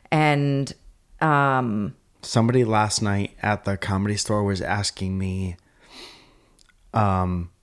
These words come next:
Speaker 2: if you get to enjoy your surroundings at all.
Speaker 1: So for the most part, yeah, I do get to enjoy a lot of the surroundings and a lot of the things,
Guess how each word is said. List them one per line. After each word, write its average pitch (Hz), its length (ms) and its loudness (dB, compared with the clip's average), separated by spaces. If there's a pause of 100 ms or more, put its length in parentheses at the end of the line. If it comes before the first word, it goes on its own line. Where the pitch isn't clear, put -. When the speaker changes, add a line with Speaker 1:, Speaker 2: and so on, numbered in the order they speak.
(120)
Speaker 2:
if 113 200 -2
you 98 380 0
get 101 260 -2
to 87 400 -4 (240)
enjoy 92 680 -2
your 104 180 -2
surroundings 90 720 -4
at 87 140 -8
all. - 180 -10 (1500)
Speaker 1:
So 262 440 4
for 269 160 2
the 240 100 4
most 240 520 2
part, - 760 0 (2250)
yeah, 220 420 4
I 196 100 4
do 202 180 2
get 190 200 2
to 196 100 2
enjoy 151 600 4 (280)
a - 140 2
lot 151 240 4
of 131 260 -4 (200)
the 160 160 2
surroundings 143 760 2
and 143 100 4
a 139 60 2
lot 139 220 4
of 131 100 -2
the 139 80 2
things, 139 720 0